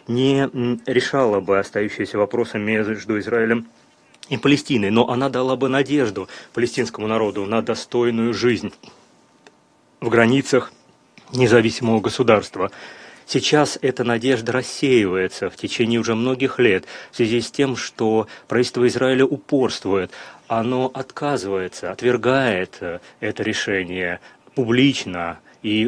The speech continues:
грубо, особенно после того, как началась война в секторе Газы, после того, как Израиль вновь оккупировал сектор. В связи с этим государство Палестина хотело бы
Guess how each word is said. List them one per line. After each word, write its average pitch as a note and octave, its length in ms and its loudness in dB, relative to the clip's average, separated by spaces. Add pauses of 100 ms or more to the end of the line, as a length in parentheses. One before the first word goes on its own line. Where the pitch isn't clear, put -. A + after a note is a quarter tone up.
грубо, G#2+ 640 2 (220)
особенно A#2 460 0
после B2 300 -4
того, A#2+ 220 0
как - 220 -6
началась A2 380 -4
война G#2 460 -2 (240)
в - 60 -12
секторе G2 420 2
Газы, G#2+ 400 0
после A2 300 -4
того, G#2+ 260 2
как G2+ 260 -8
Израиль G#2 460 -4 (160)
вновь A2+ 340 -2
оккупировал F#2+ 720 -2
сектор. F2+ 540 -2 (720)
В - 80 -20
связи E3+ 200 6
с - 120 -4
этим G#2 320 -2
государство C#3 460 -2
Палестина G2 720 -2 (400)
хотело C3+ 500 0
бы B2 320 0